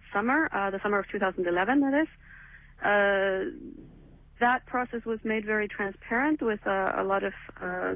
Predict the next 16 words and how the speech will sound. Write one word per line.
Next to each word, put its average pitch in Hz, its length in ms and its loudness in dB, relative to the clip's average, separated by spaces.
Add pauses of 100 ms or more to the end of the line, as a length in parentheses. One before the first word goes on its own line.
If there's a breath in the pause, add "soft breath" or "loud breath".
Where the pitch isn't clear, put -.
citizen 196 280 -4
activists, 196 420 -2
uh, 214 300 0
uh, 208 200 2
uh, 196 180 -2
participation 220 840 -4 (520 loud breath)
through 208 440 2
internet, 269 480 -4 (240)
uh, 190 340 2
using, 196 680 0
uh, 180 360 -2
Facebook 233 320 0 (100)
and, 190 360 -4
uh, 180 320 -4
the 180 80 -4
website 226 420 0